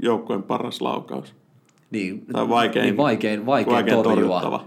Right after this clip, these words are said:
Speaker 2: et kahdeksakymmenestä vedosta reeneissä menee maaliin. Ja itse asiassa, pakko sanoa, Suarezilla oli kaksi maalipaikkaa ennen hänen tekemäänsä maalia. Ja seuraavat seitsemän vetoa tulee varmaan sit menemään maaliin, jos
Speaker 1: Niin.
Speaker 2: Tim Murrayn on uskomista, koska,
Speaker 1: Kyllä,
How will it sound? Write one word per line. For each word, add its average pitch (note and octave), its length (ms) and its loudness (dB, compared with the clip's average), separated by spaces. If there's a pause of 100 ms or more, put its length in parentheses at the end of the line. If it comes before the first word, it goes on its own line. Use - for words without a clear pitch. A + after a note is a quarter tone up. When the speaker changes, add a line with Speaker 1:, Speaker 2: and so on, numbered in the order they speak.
(140)
Speaker 2:
et G2 180 -12
kahdeksakymmenestä G2+ 1080 -2
vedosta F#2+ 400 -4
reeneissä E2+ 460 -2
menee E2 280 -4
maaliin. D#2+ 500 -2 (420)
Ja F#2+ 240 -2 (240)
itse B2+ 240 2
asiassa, G2 500 -2 (340)
pakko G#2 260 -2
sanoa, F#2 400 -2 (420)
Suarezilla G2 560 0
oli G2 120 0
kaksi A2+ 300 -2
maalipaikkaa F2 760 -2
ennen F2+ 200 -6
hänen E2+ 240 -6
tekemäänsä E2 480 -6
maalia. E2+ 540 -4 (500)
Ja E2 280 -4 (540)
seuraavat F#2+ 460 0
seitsemän F#2+ 480 -2
vetoa E2+ 280 -4
tulee F2 240 -4
varmaan F2 280 -6
sit - 100 -12
menemään F2+ 360 -4
maaliin, F#2+ 340 -2
jos B2 80 -2
Speaker 1:
Niin. - 100 -10
Speaker 2:
Tim G#2 140 0
Murrayn F#2+ 340 0
on E2+ 140 -6
uskomista, E2 600 -8
koska, F2+ 160 0
Speaker 1:
Kyllä, G#2 280 2